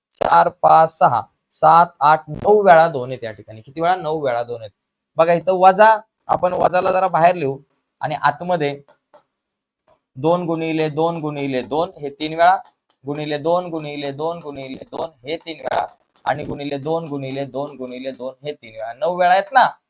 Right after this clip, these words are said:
म्हणून या ठिकाणी नऊ वेळा दोन लिहिले. आता तीन तीनचे ग्रुप झाले इथं, मग हे वजा, ह्या तिघांमधून आला दोन बाहेर,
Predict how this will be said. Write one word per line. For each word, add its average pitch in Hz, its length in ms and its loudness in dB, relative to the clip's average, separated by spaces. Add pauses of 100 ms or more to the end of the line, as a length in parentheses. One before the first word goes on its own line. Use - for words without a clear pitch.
(240)
म्हणून 165 240 -6
या 170 80 4
ठिकाणी 170 400 -4
नऊ 202 260 0
वेळा 208 220 4
दोन 190 240 -2
लिहिले. 104 240 -10 (460)
आता 175 180 2
तीन 190 280 -6
तीनचे 208 360 -4
ग्रुप 220 260 0
झाले 185 200 2
इथं, 170 180 -8 (600)
मग 156 80 0
हे 175 140 2
वजा, 190 400 6 (600)
ह्या 156 120 6
तिघांमधून 190 600 0
आला 190 160 2
दोन 190 260 -4
बाहेर, 170 200 -2